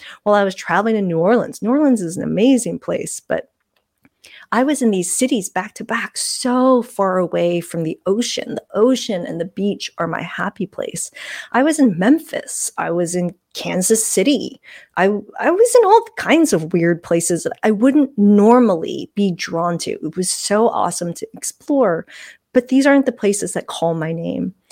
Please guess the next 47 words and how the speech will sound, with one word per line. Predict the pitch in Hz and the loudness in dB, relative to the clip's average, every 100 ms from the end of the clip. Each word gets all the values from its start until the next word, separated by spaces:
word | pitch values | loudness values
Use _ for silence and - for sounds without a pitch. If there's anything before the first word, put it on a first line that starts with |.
| - - - - | -20 -20 -8 0
And | 196 | 2
so, | - 226 220 214 - | 4 4 6 4 2
like | 226 226 240 | 2 4 4
I | 247 | 4
mentioned, | 214 196 185 185 170 170 - | 4 2 0 -2 -2 -4 -6
I | 208 | -4
had | 214 262 | 0 2
the | 233 | 2
opportunity | 226 214 - 208 196 180 175 - | 2 -2 -4 -4 -2 -2 -4 -8
to | - 190 | -8 -4
go | 185 196 | 0 2
on | 196 202 208 | 2 2 0
and | 190 | -2
speak | - - 190 180 _ | -4 -6 -6 -6 _
the | 180 | -2
rest | 180 180 | -2 -2
of | 185 | -4
this | 180 - | -6 0
year | 269 277 | 2 2
and | |
have | 226 - 240 254 | 0 -4 -6 0
my | 233 | 2
travel | 220 - 196 190 | 2 -2 -2 -2
paid | 180 226 220 | -2 -2 0
for | - 180 | 0 0
and | 180 | 2
be | 226 | 0
paid | 226 220 240 233 | 0 0 0 -2
to | 214 | -6
speak | - - 208 208 | -8 -4 -4 -4
at | - | -6
different | 185 190 190 | -6 -6 -8
conferences. | - 185 190 190 180 165 160 160 - - - - - | -4 -4 0 -2 0 0 0 -2 -8 -12 -12 -14 4
But | 247 | 6
what | 233 | 8
I | 247 | 6
realized | 208 226 247 233 208 190 - - | 4 4 4 4 0 0 -4 -6
was | 202 185 185 185 - _ | 0 2 0 -4 -14 _
I | 220 | -2
really | 214 220 214 | 2 0 -2
<laughs> | 185 | 0
needed | 202 196 175 - | 2 2 -2 -6
to | - | -6
go | 165 165 165 | -2 -2 -4
to | - | -6
the | - - | -8 -6
ocean. | - - - - | -6 -8 -10 -12